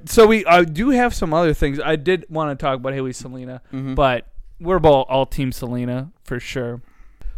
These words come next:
Speaker 1: We d-, I do have some news topics that I wanna talk to you about. Are you a big M M A fan?
Speaker 2: I find it interesting. I don't know enough about
Speaker 1: Good.
Speaker 2: it.
Speaker 1: <laughs> U F C president Dana White says slap fighting is the next big thing in combat sports.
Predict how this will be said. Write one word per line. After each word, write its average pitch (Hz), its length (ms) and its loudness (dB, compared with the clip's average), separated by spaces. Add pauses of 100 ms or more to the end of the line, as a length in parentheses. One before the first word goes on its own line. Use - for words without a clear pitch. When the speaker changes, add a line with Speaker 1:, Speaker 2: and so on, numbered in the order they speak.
Speaker 1:
We 175 120 -4
d-, 185 100 -2
I 180 60 2
do 208 80 -2
have 226 140 0
some 170 260 -6
news 233 320 -2
topics 135 400 0
that 147 80 -4
I 139 40 -2
wanna 135 220 -4
talk 127 260 0
to 131 80 -10
you 131 80 -4
about. 123 440 -2 (340)
Are 202 60 2
you 233 80 -4
a 233 40 -8
big 202 320 -6 (140)
M 190 140 -6
M 180 100 -6
A 180 100 -8
fan? 185 280 -8 (180)
Speaker 2:
I 135 80 0
find 175 220 2
it 180 100 2
interesting. 127 640 2
I 113 120 0
don't 123 180 0
know 107 220 0
enough 98 280 -4
about 87 280 -6
Speaker 1:
Good. 143 220 0 (680)
Speaker 2:
it. 190 300 10
Speaker 1:
<laughs> - 0 -
U 233 120 12
F 247 100 8
C 220 180 2
president 180 600 2
Dana 165 260 2
White 170 260 4
says 160 320 4 (420)
slap 220 520 4
fighting 202 400 4
is 156 160 -2
the 156 120 0
next 151 460 0
big 160 220 2
thing 143 340 0
in 131 120 -8
combat 131 500 -4
sports. - 640 -14